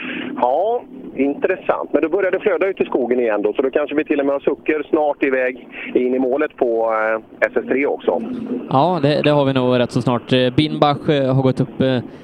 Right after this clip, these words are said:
Speaker 2: i, eh, eller Binbach leder nu sex komma åtta sekunder före Robert Andersson,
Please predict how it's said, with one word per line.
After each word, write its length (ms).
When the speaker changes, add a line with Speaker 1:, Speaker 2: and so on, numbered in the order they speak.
Speaker 2:
i, 500
eh, 760
eller 120
Binbach 340
leder 300
nu 200
sex 240
komma 180
åtta 200
sekunder 320
före 220
Robert 280
Andersson, 520